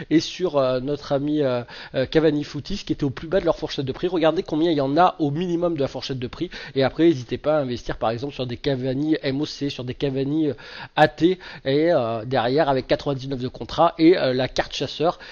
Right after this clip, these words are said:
et vous allez voir que ça se revend. Déjà les Ronaldinho que j'ai chopé en chasseur au minimum ils sont déjà à cinquante-huit ou cinquante-neuf mille, donc même si je les revendais maintenant, euh, je suis sûr de me faire au moins six mille ou sept mille de bénéfices.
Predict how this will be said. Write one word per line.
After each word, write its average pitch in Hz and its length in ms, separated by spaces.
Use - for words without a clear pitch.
et 147 60
vous 139 100
allez 123 120
voir 135 120
que - 60
ça 147 80
se - 80
revend. 123 200
Déjà 165 300
les 180 80
Ronaldinho 175 640
que 139 120
j'ai 139 120
chopé - 240
en 147 100
chasseur 160 480
au 156 120
minimum 180 500
ils 160 80
sont 151 160
déjà 147 220
à 151 40
cinquante-huit 151 540
ou 143 40
cinquante-neuf 135 480
mille, 160 140
donc 127 200
même 151 160
si 156 140
je 131 60
les 143 60
revendais 131 320
maintenant, 127 440
euh, 135 140
je 127 100
suis 131 200
sûr 170 220
de 143 80
me 120 80
faire 147 180
au 127 60
moins 135 160
six - 220
mille 139 180
ou 127 60
sept - 240
mille 143 120
de 135 80
bénéfices. 117 480